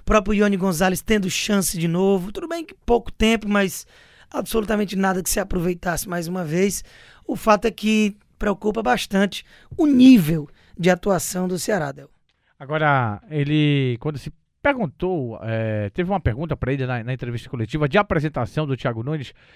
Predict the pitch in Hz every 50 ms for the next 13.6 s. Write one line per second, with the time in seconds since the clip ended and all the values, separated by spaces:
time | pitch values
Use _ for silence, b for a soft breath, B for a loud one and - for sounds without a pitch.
0 | b b b b b - - - 170 170 180 175 214 175 170 180 180 - - 175
1 | 160 151 160 170 156 - 175 180 - - 180 175 190 185 - - 196 165 143 160
2 | 156 - - 180 175 160 - 127 120 127 147 180 170 - - 180 - 180 175 165
3 | 139 - - 165 131 127 147 185 220 - - 185 160 156 135 - 170 170 196 185
4 | - 131 113 165 170 139 120 135 165 196 - - - - 143 120 117 147 208 226
5 | - - 185 - 175 156 165 170 147 - b b b b b b b b b -
6 | 175 170 160 170 185 180 - - - 180 175 160 - - 180 170 - - - 165
7 | 135 117 98 90 - _ - 254 302 285 - - 294 247 208 262 220 185 170 143
8 | - 196 190 170 - - 165 170 160 151 139 - 165 131 113 110 160 185 185 156
9 | 113 - _ _ _ _ _ _ _ - 139 147 156 160 143 - - 180 180 196
10 | 185 - 208 190 214 175 - - 196 208 - - 302 247 269 285 269 - - 240
11 | 233 254 226 - 233 - 254 233 196 180 208 226 214 - 269 247 - 254 214 220
12 | 226 226 b b b b b b b - 202 196 220 196 - 220 214 165 175 180
13 | 175 151 160 160 - 117 - - 180 190 202 196